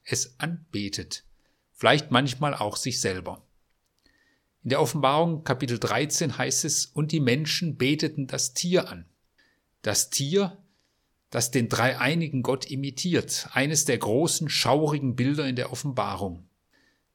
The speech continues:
Das Tier als Bild für die widergöttliche Macht, für alles, was an der Stelle von Gott und von Jesus Christus Anbetung fordert. Die Offenbarung des Johannes ist sehr wahrscheinlich zur Zeit des römischen Kaisers Domitian geschrieben worden.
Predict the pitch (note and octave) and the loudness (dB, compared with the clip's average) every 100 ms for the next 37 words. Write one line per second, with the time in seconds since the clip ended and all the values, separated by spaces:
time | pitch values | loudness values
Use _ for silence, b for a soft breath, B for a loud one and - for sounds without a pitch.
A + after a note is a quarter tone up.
0 | - A2+ - - D#3 G3+ C#3 C3+ - - | -4 -2 0 0 4 4 4 2 0 0
1 | D#3 G#3 G#3 - - _ _ - A#2+ B2+ | 2 2 0 -6 -8 _ _ -6 -4 -2
2 | B2 F3 F3+ D#3 D3 - A#2 A2+ B2+ D3+ | 0 4 4 4 0 -2 -6 -4 -4 -4
3 | - - - - C3 F3 F3 - B B | -8 -8 -4 2 2 2 0 -4 B B
4 | B B B2+ D3 C#3 C#3+ - G3 G3 - | B B -4 -2 0 2 4 4 4 2
5 | A2+ G2+ C3+ D3+ B2 A#2 A#2+ A#2 A#2+ A#2+ | -2 0 0 0 -6 -4 -4 -4 -4 -4
6 | - A#2+ A2 C3+ B2 D3 F3+ C#3+ G#2+ - | -4 -4 -4 -4 -4 -2 -2 -2 -4 -4
7 | G2+ - G2 F#2+ - - _ _ _ _ | -8 -6 -6 -8 -14 -16 _ _ _ _
8 | _ _ - B2 D3 - C#3 B2 C#3+ G3 | _ _ -8 0 4 4 4 6 6 6
9 | E3 - B2 A#2 D3 F3 C3+ - B2 C#3 | 2 0 0 2 0 0 -2 0 2 2
10 | E3 C3 - G#2 D3 D3 - B2 - A#2+ | 2 0 0 0 -2 -4 -6 -2 0 0
11 | C3 B2 G2 A2 C#3+ D3+ C#3 A#2+ G#2+ A#2+ | 0 -4 0 2 2 0 -2 -2 0 0
12 | C3 B2 A2 A2+ G#2+ - A#2+ C3+ A#2+ F#2+ | 0 -2 -2 -2 -4 0 0 0 0 -2
13 | - G2+ F#2 E2+ F2 F2+ | -4 -6 -8 -8 -8 -10